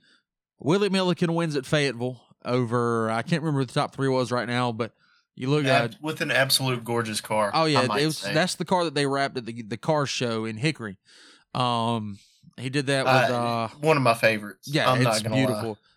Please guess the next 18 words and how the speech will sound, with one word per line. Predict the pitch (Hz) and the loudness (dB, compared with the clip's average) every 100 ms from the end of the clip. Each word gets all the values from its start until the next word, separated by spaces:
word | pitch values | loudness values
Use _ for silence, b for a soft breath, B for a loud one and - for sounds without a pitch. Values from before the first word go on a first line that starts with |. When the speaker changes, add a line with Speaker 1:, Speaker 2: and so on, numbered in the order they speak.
| _ | _
Speaker 1:
It's | 135 127 139 | -6 -4 -4
a, | 127 117 85 | -4 -6 -8
a | 120 | -8
military-inspired | 127 143 120 135 123 123 - 123 120 113 | -4 -4 -4 -8 -6 -10 -6 -2 -2 -2
wrap. | 120 117 | -2 -2
Y'all | 135 | -2
go | 135 | -4
check | - 120 | -4 -6
it | 120 | -6
out. | 120 120 117 | -4 -4 -4
Um, | 101 113 113 113 107 - _ b b b b | -2 -2 0 -2 -6 -14 _ b b b b
Willie | - 156 151 | -2 0 2
Milliken, | 143 139 135 | 2 0 0
beautiful | 123 143 - | 0 0 -2
car, | - 135 131 | -2 -2 0
got | 117 135 | 0 -2
a | |
win | 131 127 127 120 110 | -2 -2 -2 -4 -8